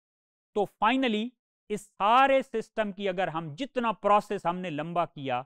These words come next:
उस सारे प्रोसेस का अगर नेट कंक्लूड एक हम बैलेंस शीट के अंदर करें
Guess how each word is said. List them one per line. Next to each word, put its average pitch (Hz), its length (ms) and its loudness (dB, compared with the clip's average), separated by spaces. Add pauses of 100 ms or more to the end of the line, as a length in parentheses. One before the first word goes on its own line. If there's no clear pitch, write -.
(460)
उस 214 120 -6
सारे 233 440 2
प्रोसेस 185 520 -2
का 180 60 -4
अगर 160 220 -6
नेट 151 340 -4
कंक्लूड 170 680 -6 (100)
एक 156 220 -8 (420)
हम 143 280 -6 (100)
बैलेंस 147 320 -2
शीट 196 360 -10
के 160 60 -4
अंदर 139 240 -6
करें 120 340 -10